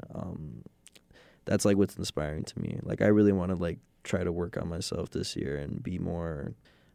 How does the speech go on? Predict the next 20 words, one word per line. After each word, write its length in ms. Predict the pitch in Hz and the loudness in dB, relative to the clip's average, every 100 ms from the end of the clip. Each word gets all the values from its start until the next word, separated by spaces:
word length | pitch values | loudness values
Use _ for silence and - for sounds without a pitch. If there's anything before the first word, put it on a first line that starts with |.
| _ | _
loving 460 | 104 110 107 101 101 | 4 8 8 6 4
of 120 | 92 | 4
myself, 800 | 92 87 - 85 87 85 - - | 0 0 -2 0 0 -2 -6 -8
and 140 | - | -6
I 80 | 87 | -6
think 280 | 92 90 90 | -4 -6 -4
that's, 280 | 82 - - | -6 -4 -4
like, 260 | 87 - | -4 -4
what's 160 | - 90 | -4 -4
gonna 220 | - 87 | -4 -6
come 200 | 82 87 | -6 -6
up 160 | 85 - | -8 -8
in 100 | - | -8
the 60 | 50 | -4
music 360 | 50 50 50 | -4 -4 -8
pretty 240 | - - 101 | -8 -8 -8
soon, 640 | - 90 87 87 82 - - - _ _ _ | -8 -6 -4 -4 -6 -8 -14 -20 _ _ _
and 160 | - 92 | -6 -2
trying 280 | 98 92 85 | 0 -2 0
to, 240 | - 87 | 0 0